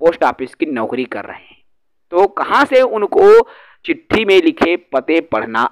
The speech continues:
आएगा? तो यही हाल है साथियों। इसलिए संघर्ष समिति के द्वारा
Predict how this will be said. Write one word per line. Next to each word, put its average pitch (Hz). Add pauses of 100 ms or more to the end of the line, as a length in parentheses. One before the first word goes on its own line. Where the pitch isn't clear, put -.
आएगा? 90 (600)
तो 127
यही 147
हाल 165
है 156
साथियों। 160 (300)
इसलिए 262 (960)
संघर्ष 220
समिति 214
के 226
द्वारा 175